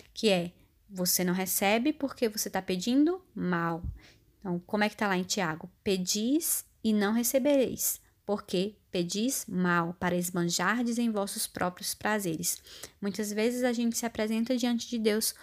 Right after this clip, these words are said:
com o coração cheio de rancor, com o coração cheio de mágoa, com o coração cheio de inveja, e a gente não tá pedindo algo de fato que tá alinhado com o coração de Deus, a gente tá pedindo pros nossos, pro nosso próprio benefício, pro nosso próprio prazer.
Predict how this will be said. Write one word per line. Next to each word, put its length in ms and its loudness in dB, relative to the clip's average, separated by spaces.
com 160 2
o 40 4
coração 460 -2
cheio 260 0
de 120 -2
rancor, 420 0
com 200 0
o 40 -2
coração 600 0
cheio 300 2
de 120 -2
mágoa, 580 0
com 160 -4
o 60 -2
coração 340 -4
cheio 300 0
de 160 -4
inveja, 760 0
e 80 0
a 20 6
gente 240 2
não 140 0
tá 160 0
pedindo 480 -2
algo 240 2
de 140 -8
fato 500 -4
que 100 -14
tá 140 2
alinhado 400 0
com 100 -8
o 40 -6
coração 400 -4
de 100 -8
Deus, 260 -10
a 60 -6
gente 160 -4
tá 100 -6
pedindo 320 -2
pros 220 -2
nossos, 300 -4
pro 200 -8
nosso 320 -2
próprio 320 -2
benefício, 680 0
pro 120 -4
nosso 300 0
próprio 320 -2
prazer. 340 -6